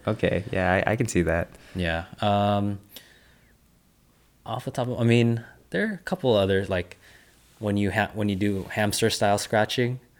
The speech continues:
Speaker 1: Hamster style scratching? What is that?
Speaker 2: Yeah, it's just where the <clears throat>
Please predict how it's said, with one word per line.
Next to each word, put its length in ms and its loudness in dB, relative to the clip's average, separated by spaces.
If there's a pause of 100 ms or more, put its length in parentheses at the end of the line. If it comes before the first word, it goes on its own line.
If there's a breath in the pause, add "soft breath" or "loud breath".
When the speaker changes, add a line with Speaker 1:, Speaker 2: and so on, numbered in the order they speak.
Speaker 1:
Hamster 720 0
style 420 0
scratching? 500 -6
What 180 -4
is 140 -2
that? 320 -4
Speaker 2:
Yeah, 200 2
it's 180 -2
just 220 2
where 160 8
the 400 6
<clears throat> 80 -4